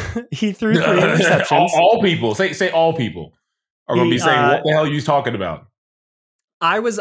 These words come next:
Speaker 1: I was actually critical, uh, of him on Twitter today because I, I just noticed the Kyle Pitts catch, right? The, the great one-handed kinda, like, behind him,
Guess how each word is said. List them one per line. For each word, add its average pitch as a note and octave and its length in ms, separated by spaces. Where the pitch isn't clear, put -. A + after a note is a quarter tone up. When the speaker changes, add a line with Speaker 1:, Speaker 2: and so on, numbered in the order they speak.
Speaker 1:
I F3+ 80
was G#3 140
actually G#3+ 340
critical, C3 640
uh, B2+ 240
of C3+ 240
him C#3 360
on C#3 260
Twitter D3 340
today C#3 300
because D3+ 260
I, D#3 180
I D#3+ 140
just F#3+ 260
noticed E3 600
the C#3+ 100
Kyle F#3+ 340
Pitts - 580
catch, A#2+ 460
right? B2+ 260
The, B2+ 260
the B2+ 120
great C3+ 440
one-handed C#3+ 800
kinda, C3+ 240
like, B2 200
behind C3 480
him, B2 380